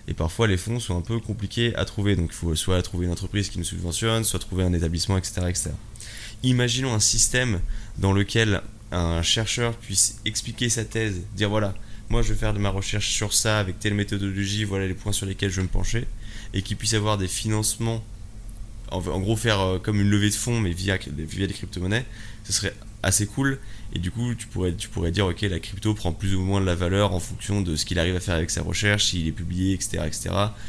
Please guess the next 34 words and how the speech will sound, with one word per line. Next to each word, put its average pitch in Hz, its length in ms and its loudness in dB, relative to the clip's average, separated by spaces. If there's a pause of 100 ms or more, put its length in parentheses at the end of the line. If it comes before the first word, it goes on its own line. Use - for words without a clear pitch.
(200)
Du 101 60 -4
coup, 101 120 -2
toi, 110 240 4
tu 107 180 -2
l'aides 98 180 4
au 92 60 2
début 95 460 2
en 82 160 0
lui 82 160 0
fournissant 87 480 -2
de 85 40 0
l'argent, 95 440 0 (400)
et - 60 -2
ensuite, 107 460 -4 (440)
euh, 80 300 -2
tu - 140 -6
peux 82 100 -2
avoir 82 160 2
une 87 80 2
rétribution 87 540 -2
si - 120 2
jamais 87 220 0
la 90 100 0
crypto, 92 480 -4
elle 80 220 0
augmente 90 400 -2
parce 82 160 -2
que 90 140 -2
ses - 140 -2
recherches - 380 -4
ont 85 40 -4
marché, 85 260 -6
et - 40 -8
cetera. 107 400 -8